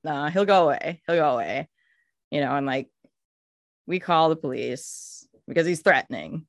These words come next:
You know, he's saying that he's going to kill everyone. And by the time the cops get there, he's long gone. But every single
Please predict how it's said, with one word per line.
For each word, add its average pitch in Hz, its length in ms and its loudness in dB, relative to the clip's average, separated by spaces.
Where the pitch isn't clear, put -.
You - 80 -8
know, 127 80 -2
he's 139 240 -6
saying 135 680 0
that 143 120 -4
he's 143 120 -4
going 139 260 -2
to - 80 -20
kill 123 200 -4
everyone. 98 480 -4
And 147 340 0
by 147 140 4
the 147 60 -2
time 180 180 2
the 160 80 0
cops 139 280 0
get 127 140 -4
there, 123 140 0
he's 147 340 -4
long 131 300 -2
gone. 175 360 2
But 160 260 4
every 190 580 4
single 175 720 0